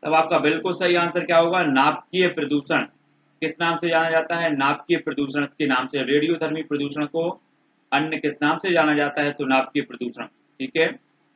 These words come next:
अगला है रेडियोधर्मी पदार्थों से कौन सी विकिरण उत्सर्जित होती है? प्रश्न क्रमांक सोलह, रेडियोधर्मी पदार्थों से कौन सी विकिरण उत्सर्जित होती है?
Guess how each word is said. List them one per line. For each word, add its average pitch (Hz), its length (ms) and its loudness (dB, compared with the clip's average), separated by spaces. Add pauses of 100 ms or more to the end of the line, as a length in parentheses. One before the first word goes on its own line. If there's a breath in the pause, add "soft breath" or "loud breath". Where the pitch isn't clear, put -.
अगला 175 280 2
है 196 160 4
रेडियोधर्मी 175 680 0
पदार्थों 160 460 2
से 175 160 -6
कौन 156 300 -2
सी 175 300 0 (120)
विकिरण 156 380 0
उत्सर्जित 151 640 -4
होती 131 280 -6
है? 110 100 0 (640)
प्रश्न 156 280 -4
क्रमांक 156 380 -2
सोलह, 147 500 0 (800)
रेडियोधर्मी 156 920 0
पदार्थों 151 460 0
से 170 160 -6
कौन 151 280 0
सी 160 280 -8
विकिरण 151 380 -2
उत्सर्जित 143 640 -4
होती 135 320 -4
है? 120 120 0